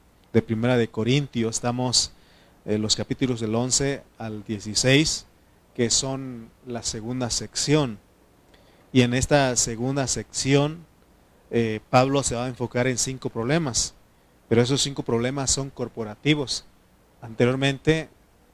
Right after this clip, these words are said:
del, del, del uno al diez, habló sobre los problemas individuales de los cristianos, y ahí vimos que el factor para resolver esos problemas es Cristo. Y ahora, eh, para la,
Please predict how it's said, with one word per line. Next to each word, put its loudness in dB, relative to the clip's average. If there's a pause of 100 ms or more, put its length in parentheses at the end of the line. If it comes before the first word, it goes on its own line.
(120)
del, 2
del, -6
del -4
uno 0
al -2
diez, -2
habló -4 (100)
sobre -2 (320)
los 2
problemas -4
individuales -6
de -10
los -16
cristianos, 0 (500)
y 2
ahí 2
vimos -2
que -6
el -8
factor 0
para -2
resolver -6
esos -10
problemas -6 (520)
es -2
Cristo. -2 (920)
Y 0
ahora, 2 (160)
eh, -10
para -2
la, -8